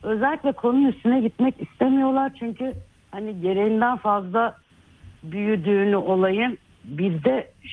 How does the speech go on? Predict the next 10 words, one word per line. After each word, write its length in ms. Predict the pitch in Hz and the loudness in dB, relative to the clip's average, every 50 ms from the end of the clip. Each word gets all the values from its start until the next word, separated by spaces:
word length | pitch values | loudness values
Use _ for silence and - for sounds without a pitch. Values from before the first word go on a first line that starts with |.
| - - - | -16 -6 -2
şöyle 340 | 233 226 247 269 277 233 220 | 0 0 2 2 0 0 -2
bir 280 | 240 240 - - - | -4 -6 -6 -8 -8
durum 340 | 185 202 214 254 262 254 214 | -8 -8 -6 -6 -6 -6 -6
var. 220 | 175 165 160 156 | -6 -6 -6 -8
Bu 80 | 175 220 | -10 -12
sektör 440 | - - 247 240 240 - - 269 247 | -8 -4 -2 -2 -2 0 -2 -2 0
çok 280 | - 254 269 - - | 0 -2 -2 -2 -4
büyük 160 | 202 190 - 170 | -6 -6 -4 -6
bir 80 | 165 - | -6 -4
sektör. 480 | - 160 147 - - - 151 147 - - | -4 -4 -4 -4 -4 -4 -2 -2 -4 -6